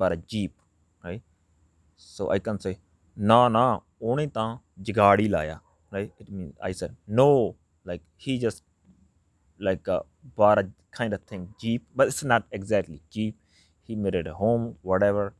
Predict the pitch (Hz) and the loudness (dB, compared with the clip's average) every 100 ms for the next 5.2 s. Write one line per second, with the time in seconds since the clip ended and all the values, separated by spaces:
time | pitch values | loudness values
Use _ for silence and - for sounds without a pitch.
0 | _ _ - 107 101 _ _ - 101 - | _ _ -8 -8 -8 _ _ -12 -12 -6
1 | 95 90 85 - 107 - 90 - 113 120 | -2 -2 -2 -6 -8 -8 -16 0 2 2
2 | - _ _ _ - 90 85 104 104 104 | -2 _ _ _ -14 -12 -12 -8 -6 -6
3 | 101 - _ 101 101 98 - - 95 98 | -8 -12 _ -8 -6 -6 -8 -8 -8 -8
4 | 78 - _ _ _ - 113 104 80 101 | -10 -12 _ _ _ -6 -2 -2 -2 -4
5 | 92 | -4